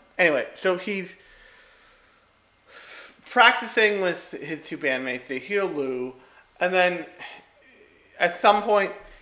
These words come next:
they're leaving the, they're leaving the cove. The cove is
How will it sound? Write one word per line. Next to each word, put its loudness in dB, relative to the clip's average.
they're 0
leaving -2
the, 4
they're 2
leaving 0
the 0
cove. -2
The -4
cove 2
is -14